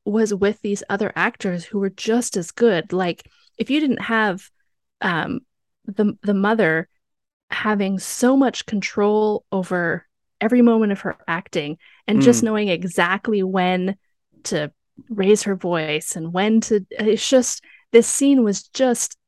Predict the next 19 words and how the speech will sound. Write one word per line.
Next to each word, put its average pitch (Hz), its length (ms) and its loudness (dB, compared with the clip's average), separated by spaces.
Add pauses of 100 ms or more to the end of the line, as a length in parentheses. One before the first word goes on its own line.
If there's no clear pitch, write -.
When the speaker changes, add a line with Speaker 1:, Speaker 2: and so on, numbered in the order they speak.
(480)
Speaker 1:
incredible 214 840 0
to 214 100 -4
Speaker 2:
Mm-hmm. 190 120 4
Speaker 1:
watch. - 480 0 (640)
And 247 120 8
then 277 160 6
you 320 120 2
also 277 260 0
sort 240 220 6
of 208 60 4
see, 208 460 -4 (520)
you 233 120 6
know, 302 440 2 (180)
her 269 180 -2
mom 339 540 0 (920)
is, - 720 -6 (680)
you 247 100 2
know, 247 300 4 (240)
she 285 680 0